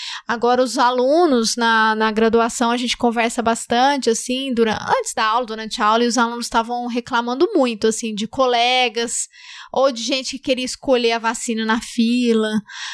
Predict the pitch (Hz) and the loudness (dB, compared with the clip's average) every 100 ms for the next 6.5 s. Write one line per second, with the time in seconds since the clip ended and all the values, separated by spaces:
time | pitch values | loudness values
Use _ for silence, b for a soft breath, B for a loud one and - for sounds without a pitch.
0 | B - 233 240 233 247 247 247 240 240 | B -4 0 0 0 -4 -2 2 2 2
1 | 240 240 240 - 247 233 226 220 220 214 | -2 -4 -6 -2 0 2 0 0 0 0
2 | 233 220 214 233 233 226 233 220 220 220 | 0 2 4 4 2 0 -4 0 2 2
3 | 233 - 220 214 226 233 220 226 240 220 | 2 0 -2 0 0 0 0 2 0 0
4 | 226 220 233 226 - 226 220 - 226 220 | 0 0 0 0 -2 -2 -2 0 -2 -2
5 | 226 262 240 233 226 226 - 240 233 220 | -2 0 2 2 -2 -4 -2 2 2 0
6 | 226 240 262 254 | -4 -4 -6 -6